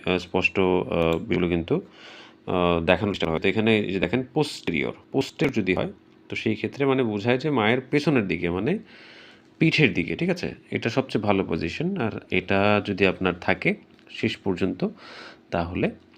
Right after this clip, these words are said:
বাচ্চা কিন্তু আপনার নরমাল ডেলিভারি হওয়ার চান্স আছে। তো আরও কিছু পজিশন আমরা দেখে নিই যে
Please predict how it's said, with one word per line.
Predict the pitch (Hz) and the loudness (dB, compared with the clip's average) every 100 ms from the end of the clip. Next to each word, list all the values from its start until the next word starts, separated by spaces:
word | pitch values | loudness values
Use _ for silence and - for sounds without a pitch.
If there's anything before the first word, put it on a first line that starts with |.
| - 82 | -16 -12
বাচ্চা | - 80 - 87 | -12 -12 -6 -4
কিন্তু | 95 90 | -4 -2
আপনার | 87 107 | 0 2
নরমাল | 92 82 87 92 | 2 2 2 2
ডেলিভারি | 87 87 90 90 92 | 0 0 0 0 -2
হওয়ার | - 87 85 - | 0 0 0 2
চান্স | 90 90 90 - - - - - | 2 2 -2 -14 -20 -14 -14 -2
আছে। | 104 - 131 - - - - - _ - | -2 -2 -4 -6 -14 -20 -20 -20 _ -6
তো | 95 - | -4 2
আরও | 117 | 2
কিছু | 123 - | 2 -2
পজিশন | 127 113 110 117 | 2 2 4 2
আমরা | 101 98 | 4 4
দেখে | 107 101 | 2 2
নিই | 90 90 | 2 2
যে | 95 95 | 4 4